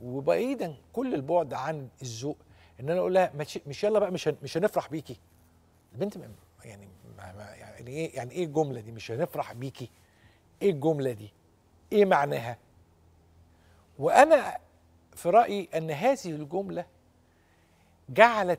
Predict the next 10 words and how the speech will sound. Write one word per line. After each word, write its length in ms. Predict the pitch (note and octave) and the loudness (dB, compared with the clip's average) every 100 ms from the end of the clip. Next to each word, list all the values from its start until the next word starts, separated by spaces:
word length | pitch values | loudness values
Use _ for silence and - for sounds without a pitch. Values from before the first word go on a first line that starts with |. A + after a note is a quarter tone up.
| - | -2
بنات 260 | C#3 F#3 G#3 | -4 -4 -8
كتير 440 | - - G3 F#3+ | -14 -16 -12 -8
يندفعوا 680 | C#3+ C#3 C3+ G#3 C#3+ B2+ F#3 B3 - _ | -8 -4 -2 -2 -2 -4 -6 -8 -20 _
إلى 200 | D#3+ D3+ | -4 2
قبول 600 | C#3+ - D3 C#3+ G3 C#3 E2+ - _ _ _ _ _ _ _ _ | 2 0 -10 -6 -4 -4 -8 -18 _ _ _ _ _ _ _ _
طلبات 520 | C3+ C3 C3 G#3 A3+ | -2 2 10 12 10
الزواج 420 | E3+ C3+ E3 G3+ D3 | 2 -2 0 0 0
الغير 260 | C#3+ F#3 | 0 0
مناسبة 400 | D#3+ C#3+ D3+ - | 0 -2 -2 -6
ليها. 320 | G#2 - - | -16 -20 -20